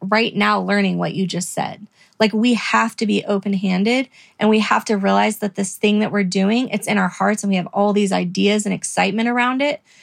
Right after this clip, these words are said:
but it may not happen the way that we think or plan it should. And so ultimately, when you are trying to plan out what your family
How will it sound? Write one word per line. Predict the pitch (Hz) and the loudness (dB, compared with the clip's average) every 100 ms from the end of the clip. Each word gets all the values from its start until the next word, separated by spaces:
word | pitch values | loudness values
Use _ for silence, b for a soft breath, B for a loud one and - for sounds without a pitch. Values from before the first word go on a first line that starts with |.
| b b - | b b 0
but | 240 | 2
it | 254 | 4
may | 240 202 254 | 4 4 4
not | 254 - | 2 0
happen | - 214 220 180 | 0 -2 0 -4
the | 175 | -4
way | 175 | -2
that | 180 - | -2 -2
we | 185 190 | -2 -2
think | 180 - 180 - - | -2 -2 -2 -4 -4
or | 180 | -4
plan | - 196 180 170 | -2 0 0 0
it | - | -2
should. | - - 208 208 - B B B - | -2 0 0 -2 -14 B B B 2
And | 240 | 4
so | 262 | 4
ultimately, | - 311 330 349 302 214 220 214 202 _ - | 4 2 2 -4 -2 2 2 2 0 _ -6
when | 214 226 220 | 0 4 4
you | 208 220 | 2 2
are | 262 277 | 2 0
trying | - 214 214 220 | 0 0 2 0
to | - - 202 196 | -2 -2 0 0
plan | - 214 202 208 220 | -2 0 2 2 0
out | 190 190 151 | 0 0 0
what | 190 | -4
your | 175 196 | -2 -4
family | - - 214 202 214 214 220 | -4 -4 0 2 2 2 0